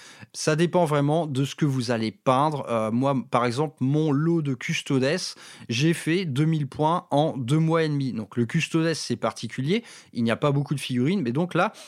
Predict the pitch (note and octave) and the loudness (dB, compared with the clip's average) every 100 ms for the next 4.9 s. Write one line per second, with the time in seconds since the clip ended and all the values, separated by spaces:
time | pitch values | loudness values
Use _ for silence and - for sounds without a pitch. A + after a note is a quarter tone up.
0 | - E3+ - F#3+ G#3 A#3 F3+ - D#3+ - | -2 0 2 0 2 2 0 2 -2 0
1 | E3 C#3 - C#3 E3+ A3 - - - B2+ | 0 0 0 -2 -2 -4 -8 -18 -8 -2
2 | E3 G#3+ A#3 A3+ A3 - F3 E3+ F3+ D#3 | 2 2 2 0 0 0 0 2 2 0
3 | C#3 G3 F#3 F#3 F#3+ F3 - C#3+ D3+ D#3 | -2 -2 0 2 2 0 -2 -2 0 0
4 | - B2 B2+ B2 A2+ - D#3 G#3 G#3 | -2 -2 -2 -2 -4 2 2 2 -4